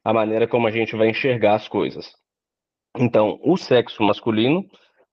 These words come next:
o paciente leucoderma, né, de etnia branca, principalmente uma etnia branca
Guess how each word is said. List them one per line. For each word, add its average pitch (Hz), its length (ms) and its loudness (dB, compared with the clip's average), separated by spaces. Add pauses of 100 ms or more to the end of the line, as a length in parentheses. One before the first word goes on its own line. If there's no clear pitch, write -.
(180)
o 139 280 4
paciente 110 460 -4
leucoderma, 104 720 0
né, 170 400 2
de 101 440 2
etnia 113 520 2
branca, 120 460 -2
principalmente 113 560 0
uma 113 120 -2
etnia 107 440 0
branca 107 480 -2